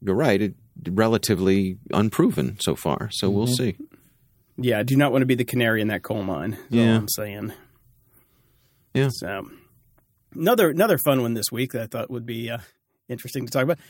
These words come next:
Speaker 3: Facebook's creepy new A I can replicate your friends' voices.
Speaker 1: Hmm.
Speaker 2: Yeah.
Speaker 3: S-,
Speaker 2: I mean,
Speaker 3: yeah.
Speaker 2: the stuff is there, and they're just making it easier, which is not fun.
Speaker 3: I, I was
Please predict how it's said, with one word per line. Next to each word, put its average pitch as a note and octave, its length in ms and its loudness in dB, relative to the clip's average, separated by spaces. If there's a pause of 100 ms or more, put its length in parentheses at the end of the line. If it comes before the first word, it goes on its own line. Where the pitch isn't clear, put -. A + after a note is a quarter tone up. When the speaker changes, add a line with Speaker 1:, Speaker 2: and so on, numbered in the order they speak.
(180)
Speaker 3:
Facebook's A#3+ 420 4
creepy A#3 320 0
new G#3+ 160 4
A F3 200 6
I F3 140 4
can C#3+ 180 2
replicate F#3+ 480 0
your G#3 140 0 (100)
friends' B2+ 360 0 (260)
voices. A#2 440 -2 (440)
Speaker 1:
Hmm. C3+ 160 4 (1300)
Speaker 2:
Yeah. D#3 260 6
Speaker 3:
S-, C3 180 0 (100)
Speaker 2:
I - 40 -18
mean, A#2+ 580 -4
Speaker 3:
yeah. A2 500 2 (180)
Speaker 2:
the B2+ 120 0
stuff - 320 0
is A#2 140 4
there, G#2+ 320 4
and F#2+ 320 0
they're F#2+ 140 -2
just F#2+ 200 -6
making G2+ 280 2
it F#2+ 100 0
easier, F2+ 400 -2
which F#2 260 -8
is F2+ 180 -6 (100)
not F2 240 -2
fun. F2+ 320 -4 (1300)
Speaker 3:
I, F3+ 140 8
I E3 160 6
was F3 220 4